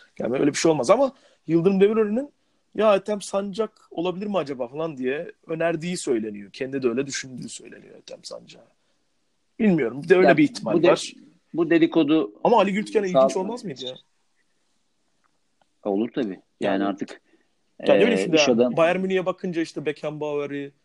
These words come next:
Speaker 1: işte neydi başka? Var ya onların şeyler, Karl-Heinz Rummenigge'ler falan. Onlar yönetiyor
Speaker 2: Tabii
Speaker 1: ya
Speaker 2: onlar,
Speaker 1: Bayern Münih'i.
Speaker 2: onlar bütün,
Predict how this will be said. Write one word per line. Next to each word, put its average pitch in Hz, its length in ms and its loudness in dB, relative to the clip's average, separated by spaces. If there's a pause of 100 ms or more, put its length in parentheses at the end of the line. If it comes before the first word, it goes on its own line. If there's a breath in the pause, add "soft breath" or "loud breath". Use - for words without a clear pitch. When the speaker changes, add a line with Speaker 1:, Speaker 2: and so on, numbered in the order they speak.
(420)
Speaker 1:
işte - 300 -10 (800)
neydi 135 400 -6 (100)
başka? - 340 -12 (1400)
Var 165 260 2
ya 127 200 2
onların 113 460 -10
şeyler, 113 360 -8
Karl-Heinz 127 420 0
Rummenigge'ler 120 480 2
falan. 117 280 -2 (640)
Onlar 196 280 4
yönetiyor 160 240 0 (180)
Speaker 2:
Tabii 226 60 8
Speaker 1:
ya 269 40 6
Speaker 2:
onlar, 320 120 6
Speaker 1:
Bayern 120 180 0
Münih'i. 110 120 0
Speaker 2:
onlar 151 340 4
bütün, 139 260 -6